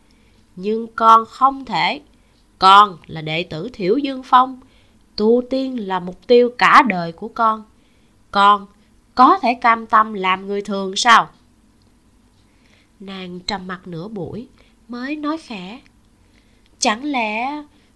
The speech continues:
chúng ta lại không phải là người thường hả?" Chữ Lỗi nghe vậy im lặng, thật lâu sau mới nói, "Con đi đi."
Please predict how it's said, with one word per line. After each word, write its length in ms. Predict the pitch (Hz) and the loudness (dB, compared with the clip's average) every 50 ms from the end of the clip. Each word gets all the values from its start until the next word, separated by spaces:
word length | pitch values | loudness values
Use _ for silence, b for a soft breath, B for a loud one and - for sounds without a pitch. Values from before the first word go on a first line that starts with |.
| b _ | b _
chúng 280 | - 311 320 349 359 349 | -4 -4 -4 -4 -6 -8
ta 380 | - 285 254 247 240 240 240 | -6 -4 -4 -4 -4 -6 -6
lại 320 | 233 214 196 196 180 180 208 | -6 -4 0 0 0 0 0
không 200 | - - 196 185 | -6 -10 -12 -8
phải 220 | - 254 262 269 | -4 -4 -2 -2
là 100 | 320 311 | -2 -4
người 220 | 262 254 262 247 247 | -4 -4 -4 -4 -4
thường 360 | 254 262 254 240 233 226 226 | -4 -4 -2 -2 -2 -2 -4
hả?" 260 | 233 233 226 240 262 311 330 _ _ _ _ _ b b b b b b b b _ _ _ b b b b b b b b b b b _ _ _ _ _ - | -8 -10 -8 -8 -8 -10 -12 _ _ _ _ _ b b b b b b b b _ _ _ b b b b b b b b b b b _ _ _ _ _ -10
Chữ 160 | - 190 214 | -6 -6 -6
Lỗi 420 | 254 262 233 196 175 165 180 233 262 285 | -6 -8 -10 -12 -12 -14 -16 -16 -18 _
nghe 220 | - 262 247 240 220 | -14 -12 -12 -12 -10
vậy 320 | 202 196 180 175 175 - - | -8 -8 -8 -8 -8 -8 -4
im 200 | - 247 240 226 | -4 -4 -4 -6
lặng, 340 | 226 208 190 175 170 180 185 _ b b b b b b b b | -12 -12 -12 -12 -14 -16 -20 _ b b b b b b b b
thật 240 | b - 190 180 190 | b -14 -14 -14 -14
lâu 280 | - 202 220 214 208 202 | -14 -14 -14 -12 -8 -4
sau 380 | - - 214 202 202 196 196 | -4 -4 -6 -6 -14 -16 -16
mới 240 | 196 202 220 240 262 | -16 -16 -14 -16 -14
nói, 380 | 262 262 247 247 254 277 320 359 _ _ _ _ _ _ b b b b b b b b b b b b _ _ _ _ - | -14 -14 -14 -14 -14 -14 -16 -18 _ _ _ _ _ _ b b b b b b b b b b b b _ _ _ _ -6
"Con 480 | - 202 202 202 202 202 202 202 202 - _ _ _ _ _ _ _ - | -4 -2 0 0 0 0 -2 -4 -10 -18 _ _ _ _ _ _ _ -4
đi 320 | 190 196 214 233 240 240 | 2 4 4 4 4 4
đi." 280 | 202 240 240 220 - | 6 6 6 6 4